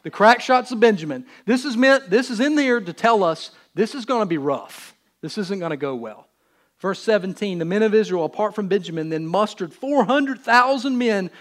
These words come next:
who drew the sword. All these were men of war." So it looks like Israel's gonna have no problem. Wrong. Verse eighteen, "The people of Israel, they arose, and they went up to Bethel,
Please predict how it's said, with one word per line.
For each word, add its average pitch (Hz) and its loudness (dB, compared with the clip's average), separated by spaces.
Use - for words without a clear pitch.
who 214 -6
drew 214 -2
the 208 -2
sword. 185 -2
All 214 6
these 196 -2
were 170 -4
men 160 -2
of 143 -6
war." 143 -6
So 156 -10
it 156 -12
looks 233 -2
like 165 -2
Israel's 165 -4
gonna 147 -8
have 139 -6
no 135 -12
problem. 117 -10
Wrong. 120 -12
Verse 151 -6
eighteen, 135 -10
"The 175 -6
people 208 0
of 185 0
Israel, 208 -2
they 175 -2
arose, 180 -2
and 185 -2
they 214 4
went 233 4
up 247 0
to 233 0
Bethel, 208 2